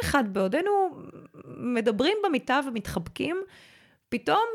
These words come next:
תוך כדי החיבוק, כהרף עין, אני מקבלת ממש מידעים שמראים לי שבכל התקופה הזו של ההתנגחות, זה לא שהוא אמר דברים שהיו בהתנשאות.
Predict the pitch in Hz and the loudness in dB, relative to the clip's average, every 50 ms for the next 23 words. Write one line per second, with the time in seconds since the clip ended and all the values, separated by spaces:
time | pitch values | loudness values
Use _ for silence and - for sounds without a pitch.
0 | - - - - - - - 381 311 330 302 - - 262 226 202 226 294 - - | -6 -6 -2 -2 -2 -2 -2 -4 -2 -2 -2 -2 -2 -2 -2 0 -2 -4 -4 -6
1 | _ - - 214 208 214 202 233 277 320 359 349 349 339 311 - - - 226 240 | _ -6 -2 -2 -2 0 0 0 0 0 2 0 0 -2 -4 -6 -8 -6 -6 -4
2 | 254 269 269 254 233 214 202 190 180 - 202 180 220 262 302 - 262 220 220 240 | -4 -4 -2 -2 -2 -2 -2 -4 -2 -2 -2 -2 0 -2 -2 -2 -2 -2 -2 -2
3 | 240 - 262 247 226 220 202 190 214 190 - 220 247 269 277 277 - 254 220 208 | -2 -2 -2 0 0 2 4 4 2 2 2 0 0 0 0 0 -2 -2 0 0
4 | 208 208 190 202 - - - 277 302 349 370 349 294 240 226 226 226 - _ _ | 0 0 -2 -4 -6 -4 -2 0 0 2 4 4 6 6 4 4 0 -4 _ _
5 | _ - - - - 190 196 - - 294 - - - - - - 359 381 392 311 | _ -20 -12 -6 -4 -4 -2 0 0 0 0 -2 -6 -8 -4 0 4 4 4 4
6 | 285 - 240 214 214 202 - 202 190 190 - - - - 370 392 403 403 - - | 4 2 2 2 2 2 0 0 -2 -2 -4 -4 0 2 2 2 2 0 -4 -16
7 | - - - - - - _ - 220 208 269 - 392 - 539 523 508 494 440 381 | -20 -20 -20 -20 -20 -20 _ -8 -4 -2 0 0 2 4 4 4 4 4 2 2
8 | 311 262 226 226 220 233 220 233 247 254 247 240 - - 240 220 214 214 208 208 | 2 0 0 0 0 2 2 2 0 0 0 -2 0 0 2 2 2 2 2 2
9 | 202 208 220 214 185 226 214 - - 170 165 - - - - 392 - 170 - - | 2 2 2 2 2 0 -2 -2 -2 -2 0 0 0 2 2 2 0 0 -4 -10